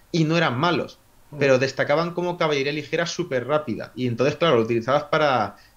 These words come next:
Speaker 1: pillar a los que huían.
Speaker 2: Ah,
Speaker 1: ¿Qué
Speaker 2: eh,
Speaker 1: ocurre?
Speaker 2: ¿en
Speaker 1: Porque
Speaker 2: proteciones llevaban algo, una cota malla o algo, o no llevaban nada más que
Speaker 1: Pues,
Speaker 2: el jubón?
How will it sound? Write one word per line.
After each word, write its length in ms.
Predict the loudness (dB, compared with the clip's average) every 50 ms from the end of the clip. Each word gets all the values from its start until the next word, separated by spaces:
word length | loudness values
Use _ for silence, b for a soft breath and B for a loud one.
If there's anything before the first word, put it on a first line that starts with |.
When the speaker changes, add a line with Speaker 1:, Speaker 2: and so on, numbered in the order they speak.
| _ -6
Speaker 1:
pillar 240 | 0 2 2 4
a 60 | 4 4
los 140 | 2 2
que 140 | 0 -2 -2
huían. 400 | 0 0 0 0 0 -2 -2 -6 -16 _ _ -20 -20 -20 _ b b b b b -10
Speaker 2:
Ah, 140 | -8 -8 -6 -4 2
Speaker 1:
¿Qué 60 | 4
Speaker 2:
eh, 20 | 4
Speaker 1:
ocurre? 300 | 4 4 4 4 4 4
Speaker 2:
¿en 60 | 4
Speaker 1:
Porque 160 | 4 2 2 2 2
Speaker 2:
proteciones 320 | 2 4 4 4 4 4 6
llevaban 520 | 6 8 8 8 8 6 4 2 0 -2 -6 -4 -2
algo, 540 | 0 0 2 2 4 4 6 6 6 6 4
una 300 | 2 -2 -2 0 2 4
cota 240 | 4 6 6 4
malla 320 | 4 4 4 4 6 6 6
o 140 | 8 6 6
algo, 180 | 4 2 2 2 2
o 80 | 2
no 120 | 0 0 -2
llevaban 320 | -2 0 0 0 0 0
nada 180 | 0 -2 -2 -2
más 160 | -4 -6 -6
que 160 | -6 -4 0 4
Speaker 1:
Pues, 260 | 4 6 6 4 2
Speaker 2:
el 60 | 0
jubón? 240 | -4 -6 -8 -10